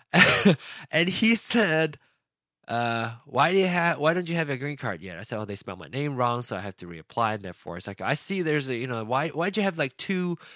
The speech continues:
um, two, uh, uh, um, s-,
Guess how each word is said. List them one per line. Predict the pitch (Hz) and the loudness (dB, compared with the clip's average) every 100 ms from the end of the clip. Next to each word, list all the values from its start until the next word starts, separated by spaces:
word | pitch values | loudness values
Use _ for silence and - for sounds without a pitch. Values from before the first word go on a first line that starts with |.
| - - | -18 -6
um, | 135 131 123 117 110 - _ _ _ | -2 0 -2 -2 -8 -20 _ _ _
two, | - 156 151 151 | -4 0 0 2
uh, | 123 107 101 - | 0 0 -4 -6
uh, | 113 90 - | -8 -8 -8
um, | 110 104 92 92 - | -6 -6 -8 -16 -16
s-, | - | -18